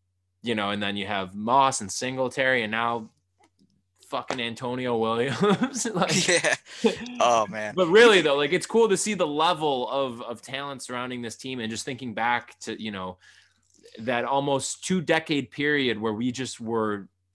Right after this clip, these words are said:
Speaker 1: forced to watch these abysmal offenses struggle to move the ball down the field. And when anytime there was a, a glimmer of hope,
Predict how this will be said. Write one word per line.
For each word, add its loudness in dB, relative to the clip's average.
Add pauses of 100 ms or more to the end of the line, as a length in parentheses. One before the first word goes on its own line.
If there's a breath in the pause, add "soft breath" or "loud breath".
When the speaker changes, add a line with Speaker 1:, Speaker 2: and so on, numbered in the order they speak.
(600)
Speaker 1:
forced 2
to -2
watch 0
these -4
abysmal -2
offenses -2 (380 loud breath)
struggle 4
to -2
move -2
the -6
ball 2
down -2
the -6
field. -4
And -8
when -8
anytime -6
there -2
was -4
a, -2
a -2
glimmer -4
of -4
hope, -4